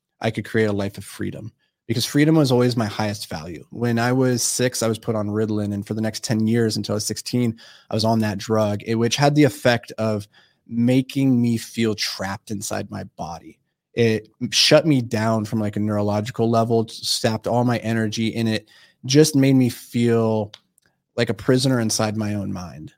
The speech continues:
And so when I was given the choice at sixteen to go off that drug, I said, "Absolutely, I'm never doing that again," because I wanted to be free.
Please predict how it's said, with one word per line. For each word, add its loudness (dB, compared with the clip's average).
And 0
so 2
when 2
I 6
was 4
given 4
the 4
choice 2
at -4
sixteen -2
to -8
go -2
off 0
that -4
drug, 0
I -2
said, -8
"Absolutely, 0
I'm -2
never 2
doing 0
that -2
again," -4
because -4
I -2
wanted 2
to 0
be -2
free. -8